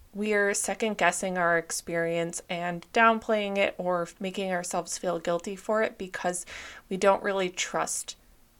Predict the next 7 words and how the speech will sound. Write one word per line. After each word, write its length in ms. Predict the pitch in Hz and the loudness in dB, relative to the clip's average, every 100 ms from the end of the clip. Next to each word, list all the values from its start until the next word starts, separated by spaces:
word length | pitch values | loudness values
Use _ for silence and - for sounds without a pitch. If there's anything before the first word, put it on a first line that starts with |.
| _ | _
that 240 | 196 165 165 | -2 4 4
it's 400 | 156 - - - _ _ - | 2 -2 -8 -10 _ _ -12
an, 240 | - 185 - - | -6 -6 2 6
a 120 | 185 | 6
valid, 600 | 185 160 170 - - - - | 6 4 4 4 0 -2 0
quote 200 | 202 180 | 2 4
unquote, 340 | 180 180 - | 2 -2 -4